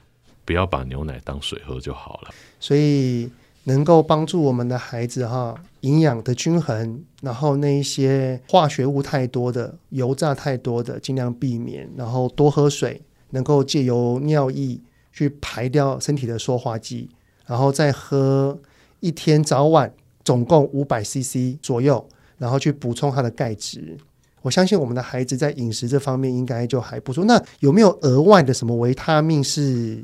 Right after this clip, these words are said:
Speaker 2: 觉得可以补充的？当然啦，要补充营养素一定是从原型食物这边摄取最好。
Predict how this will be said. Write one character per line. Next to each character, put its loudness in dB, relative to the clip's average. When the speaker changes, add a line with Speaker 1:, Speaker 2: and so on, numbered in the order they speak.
Speaker 2:
觉 -2
得 4
可 4
以 4
补 -4
充 -2
的？ -2
当 4
然 4
啦， 0
要 8
补 0
充 6
营 0
养 2
素 -2
一 -2
定 0
是 0
从 -6
原 6
型 0
食 -2
物 0
这 -2
边 0
摄 4
取 -2
最 -2
好。 -12